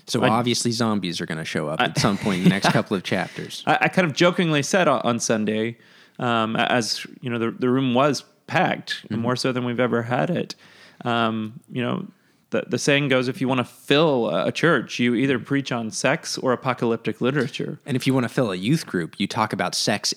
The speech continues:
Speaker 1: in apocalyptic
Speaker 2: <laughs>
Speaker 1: literature.
Speaker 2: So, you know, th-, this is something that's fascinating to so, so many people.
Speaker 1: Mm-hmm.
Speaker 2: Um, apocalyptic literature,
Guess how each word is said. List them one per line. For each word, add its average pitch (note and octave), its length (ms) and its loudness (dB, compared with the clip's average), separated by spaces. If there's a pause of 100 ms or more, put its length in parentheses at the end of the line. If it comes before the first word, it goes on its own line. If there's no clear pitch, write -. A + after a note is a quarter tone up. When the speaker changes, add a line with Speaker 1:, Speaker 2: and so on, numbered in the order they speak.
Speaker 1:
in C3+ 160 0
apocalyptic - 680 -4
Speaker 2:
<laughs> - 0 -
Speaker 1:
literature. - 460 2 (380)
Speaker 2:
So, D3+ 440 4 (360)
you D3 80 2
know, D#3 140 6
th-, - 480 -10 (1300)
this F3 160 4
is E3 80 0
something E3+ 240 4
that's B2+ 180 0
fascinating C3 800 0
to A#2 200 -6
so, D3+ 640 2
so C3+ 260 -2
many A#2 220 0
people. C#3+ 460 -4
Speaker 1:
Mm-hmm. G2+ 280 -6
Speaker 2:
Um, A2 320 -2
apocalyptic B2 800 -2
literature, B2 720 -2